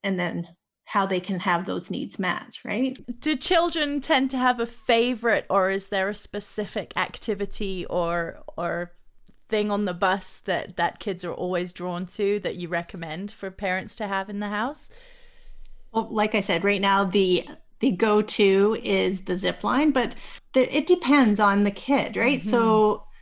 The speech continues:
Speaker 1: swings, uh,
Speaker 2: Right.
Speaker 1: some kids gravitate towards those and they like to swing and have, like, really high motion. Um, those might be the kids who have, like,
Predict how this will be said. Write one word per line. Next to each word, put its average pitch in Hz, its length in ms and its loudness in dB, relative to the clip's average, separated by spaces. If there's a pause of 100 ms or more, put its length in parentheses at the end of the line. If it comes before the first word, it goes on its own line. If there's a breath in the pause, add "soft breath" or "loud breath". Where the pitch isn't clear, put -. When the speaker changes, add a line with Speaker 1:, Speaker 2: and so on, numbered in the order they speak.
(140)
Speaker 1:
swings, 220 920 2 (1000)
uh, 180 360 0
Speaker 2:
Right. 226 80 -4
Speaker 1:
some 220 180 4
kids 214 240 2
gravitate 196 540 2
towards 175 360 0
those 233 400 4
and 196 100 2
they 175 60 0
like 170 220 -2
to - 80 -4
swing 208 480 0
and 175 80 -2
have, 151 240 -4
like, - 300 -8 (340 loud breath)
really 180 420 0
high 220 600 2
motion. 226 880 2 (400 loud breath)
Um, 190 360 0
those 196 220 0
might 185 140 0
be 190 100 2
the 185 120 0
kids 185 320 -8
who 202 120 0
have, 190 580 -2 (180)
like, - 180 -6